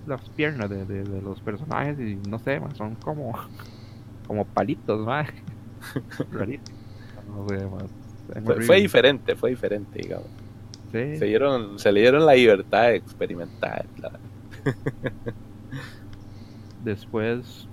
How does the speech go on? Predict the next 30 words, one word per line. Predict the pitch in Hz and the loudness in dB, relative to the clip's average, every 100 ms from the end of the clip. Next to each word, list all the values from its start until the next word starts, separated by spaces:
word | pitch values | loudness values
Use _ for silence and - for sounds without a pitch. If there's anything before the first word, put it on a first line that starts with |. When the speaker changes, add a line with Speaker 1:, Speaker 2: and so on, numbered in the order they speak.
| 117 | -4
Speaker 1:
vi, | 113 131 120 98 - - - - - - - - - - - - - - - - | -2 0 -2 -4 -8 -16 -16 -16 -16 -18 -18 -16 -16 -16 -18 -18 -18 -18 -18 -6
eh, | 143 135 | 0 2
una | 127 151 151 | 2 0 -2
vara | 147 143 | 0 0
ahí | 139 147 | -2 -2
que | 110 | -6
para | - 104 101 98 | -4 -2 -2 -4
terminar, | - 104 104 131 | -6 -4 0 0
antes | 139 107 | 0 -6
de | 104 | -10
que, | - - - | -12 -16 -12
que | - | -8
me | 101 | -6
la | 101 | -6
clavaran | 101 110 104 110 139 143 | -6 -4 -2 0 -2 -6
ustedes, | - - 143 139 | -8 -6 -4 -4
bananos, | 135 131 104 101 - - - - - - - | -4 -4 -6 -8 -12 -16 -16 -16 -16 -16 -12
me | 110 | -12
puse | - 117 | -6 -2
a | 123 | 0
ver | 131 127 - - | -2 -4 -10 -6
Godzilla, | 120 - 135 131 127 107 | -6 -4 -4 -4 -6 -8
mae, | 101 | -8
esa | 101 123 | -6 -2
fue | 135 | 0
otra | 131 131 | 0 2
vara | 123 135 | 2 0
que | 127 113 | -2 -6
tuve | - 127 127 127 | -2 -4 -4 -6
que | 131 | -8